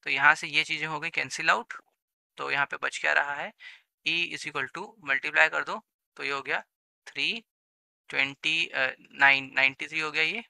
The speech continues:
ठीक है, और two zeros into ten की power minus three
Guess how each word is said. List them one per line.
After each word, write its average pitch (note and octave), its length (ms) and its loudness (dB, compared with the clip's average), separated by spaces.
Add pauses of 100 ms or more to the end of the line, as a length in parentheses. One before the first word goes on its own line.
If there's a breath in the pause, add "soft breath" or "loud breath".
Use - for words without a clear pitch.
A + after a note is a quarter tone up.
(280)
ठीक C#3 140 -6
है, A3 100 -2 (600)
और C3+ 300 0
two D3+ 140 -10
zeros D3 360 -4 (800)
into C#3+ 300 -8
ten D3 260 -4
की D#3+ 80 -8
power D3+ 320 -2 (420)
minus C#3+ 380 -2
three B2 200 -8